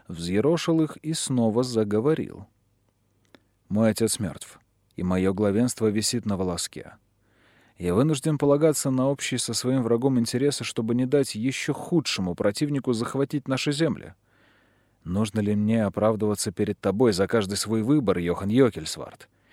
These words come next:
Неужели мой ярл так мало уважает мою власть?"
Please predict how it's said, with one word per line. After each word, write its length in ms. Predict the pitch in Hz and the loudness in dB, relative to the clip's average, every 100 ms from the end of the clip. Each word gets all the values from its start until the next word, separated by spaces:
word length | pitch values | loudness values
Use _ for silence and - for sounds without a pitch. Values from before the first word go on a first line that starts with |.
| _ | _
Неужели 380 | 110 147 170 170 | 2 6 8 8
мой 200 | 160 160 | 6 6
ярл 360 | 165 151 120 113 | 8 8 8 6
так 240 | - - | 2 4
мало 300 | 143 139 127 | 6 8 8
уважает 560 | 123 131 123 139 104 98 | 8 6 6 6 6 4
мою 180 | 107 | 0
власть?" 460 | 101 95 - - | 2 0 -2 -8